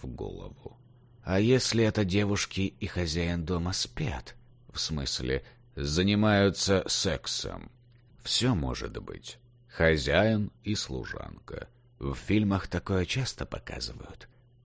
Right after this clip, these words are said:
Если так, то мне жаль сестру.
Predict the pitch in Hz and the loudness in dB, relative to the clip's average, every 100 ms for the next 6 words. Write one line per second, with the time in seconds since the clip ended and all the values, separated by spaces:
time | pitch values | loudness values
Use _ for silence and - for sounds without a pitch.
0 | _ _ 80 101 95 - 78 - 120 - | _ _ 0 2 2 -2 -4 -4 -8 -8
1 | - - _ - 78 78 82 80 73 78 | -18 -20 _ -8 -2 0 0 0 -2 -2
2 | 62 - - - - 50 50 | -2 -6 -6 -6 -6 -8 -10